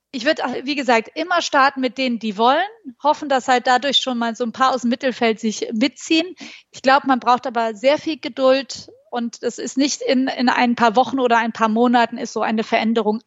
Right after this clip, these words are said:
abgeschlossen, sondern da ist immer noch die Gefahr da, dass es auch nach einer gewissen Zeit wieder, äh, sich zurückentwickelt.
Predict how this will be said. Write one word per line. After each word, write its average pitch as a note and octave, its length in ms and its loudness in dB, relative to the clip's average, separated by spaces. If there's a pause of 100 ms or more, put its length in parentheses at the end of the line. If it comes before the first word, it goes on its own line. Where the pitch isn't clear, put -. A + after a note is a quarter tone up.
abgeschlossen, D4 840 0 (320)
sondern B3 580 0
da B3 140 2
ist - 240 -6
immer C4 320 0
noch B3+ 140 0
die B3+ 120 -6
Gefahr A#3 420 2
da, A#3 200 2
dass A3+ 240 -6
es G#3+ 100 -8
auch A3+ 320 -2 (180)
nach A#3 280 -6
einer A#3 160 0
gewissen A3+ 580 -2
Zeit A3+ 480 4 (340)
wieder, A3+ 540 2
äh, A3+ 160 -4
sich A#3+ 180 -6
zurückentwickelt. A#3+ 840 0